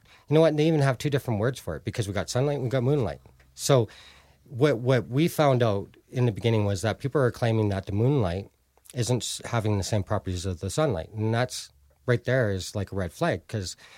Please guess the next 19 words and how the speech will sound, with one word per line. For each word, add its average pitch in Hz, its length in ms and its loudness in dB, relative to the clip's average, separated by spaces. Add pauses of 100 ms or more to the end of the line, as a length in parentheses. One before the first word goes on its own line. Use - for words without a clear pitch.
(220)
we're 131 180 4
told 107 320 0
that 98 160 -4
it's 98 160 -6
sunlight 117 420 -2
reflecting 104 460 -4
off 113 160 0
the 127 80 -2
moon. 101 300 -2 (480)
So 127 200 2
we 117 200 4
should 123 200 -2
still - 540 -2
see 101 480 -4 (140)
the 107 80 -10
same 113 260 0
properties 98 600 -2
of 95 100 -6
sunlight 95 420 -2